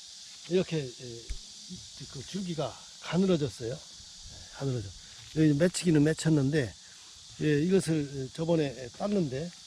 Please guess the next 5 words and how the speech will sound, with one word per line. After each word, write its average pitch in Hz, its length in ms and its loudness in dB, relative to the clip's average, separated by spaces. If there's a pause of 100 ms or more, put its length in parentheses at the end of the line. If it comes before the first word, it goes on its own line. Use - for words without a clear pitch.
(460)
이런 170 260 -4
식으로 147 360 -10
그, 143 160 -16 (240)
저, 139 60 -16 (960)
구부러져서 165 760 0